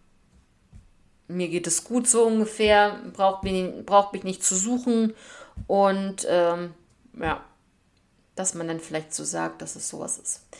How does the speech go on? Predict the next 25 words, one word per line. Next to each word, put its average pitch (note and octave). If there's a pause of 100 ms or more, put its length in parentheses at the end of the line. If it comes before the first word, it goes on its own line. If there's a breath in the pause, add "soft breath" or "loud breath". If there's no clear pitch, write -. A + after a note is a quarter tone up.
(300 loud breath)
Ja, E3 (280)
naja, G#3+ (840)
keine G#3+
Ahnung, C4
aber A3
das G#3+
könnte G#3+
gut G3
möglich D#3+
sein. C#3+ (1800 soft breath)
Wie B3+
gesagt, B3 (120)
ich, C#4
äh, B3+
dachte C4
ja, B3+
dass B3
Laurie B3
schon B3
sechzehn A3+
war, G#3
aber G#3+
ich A#3
sehe A#3
gerade, A#3